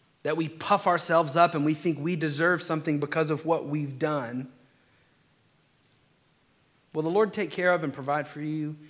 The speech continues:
Yes. But don't expect to get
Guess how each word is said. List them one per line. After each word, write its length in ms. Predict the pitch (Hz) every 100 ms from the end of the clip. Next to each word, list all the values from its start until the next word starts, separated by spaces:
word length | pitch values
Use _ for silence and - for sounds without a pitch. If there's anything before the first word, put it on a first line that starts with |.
| -
Yes. 580 | 117 127 - - - - _ _ _ _ _ _ _ _ _ _ _ _ _ _ _ _ _ _ -
But 120 | 117
don't 180 | 160 165
expect 460 | - - 147 -
to 60 | 123
get 300 | 120 127